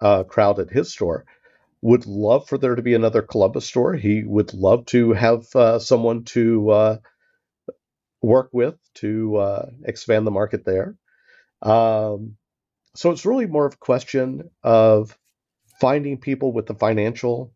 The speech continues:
ability to open stores and who have a love of comics and games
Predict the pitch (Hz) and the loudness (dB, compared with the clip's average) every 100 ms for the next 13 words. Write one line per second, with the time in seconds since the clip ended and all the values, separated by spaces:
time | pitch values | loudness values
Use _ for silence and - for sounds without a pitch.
0 | _ 139 117 113 107 120 120 113 110 110 | _ -2 2 2 2 -2 -2 -2 -2 -2
1 | - 120 107 131 - 107 107 104 - 110 | 0 2 4 2 0 2 2 0 0 4
2 | 107 104 87 107 107 110 - - 104 101 | 4 4 2 2 2 2 0 2 4 4
3 | 98 - 104 107 123 123 98 - - 113 | 2 -2 2 2 2 0 -8 -10 -6 -6
4 | 123 - 104 104 92 101 123 156 - | -4 -6 -4 -2 0 0 -2 -8 -14